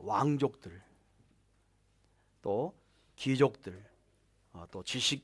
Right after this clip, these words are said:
어, 지식인들, 또 지혜가 있는 자들, 또 엘리트들, 이 청년들을 선별해서 이렇게, 어, 잡아갑니다. 이 사단의, 예, 고도의 전략이죠. 또 이 차,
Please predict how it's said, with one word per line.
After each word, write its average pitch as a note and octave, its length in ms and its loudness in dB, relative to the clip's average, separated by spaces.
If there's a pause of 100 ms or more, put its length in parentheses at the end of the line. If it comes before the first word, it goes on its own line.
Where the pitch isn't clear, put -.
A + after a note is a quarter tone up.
(120)
어, G#2 120 -8
지식인들, A2+ 800 -4 (160)
또 G2 160 -10 (180)
지혜가 C#3 480 4
있는 A2 240 -4
자들, - 240 -16 (1160)
또 B2+ 320 2
엘리트들, A2+ 680 -4 (680)
이 G#2 100 -10
청년들을 F#3+ 640 2
선별해서 E3+ 840 -2 (540)
이렇게, A2+ 500 -6 (200)
어, F2+ 160 -14
잡아갑니다. G#2+ 680 -8 (1700)
이 G#2+ 160 -8
사단의, D#3 680 4 (260)
예, F#2+ 220 -16
고도의 B2+ 420 4
전략이죠. G#2+ 680 -8 (1700)
또 C3+ 120 4
이 D#3 200 2
차, D3+ 360 8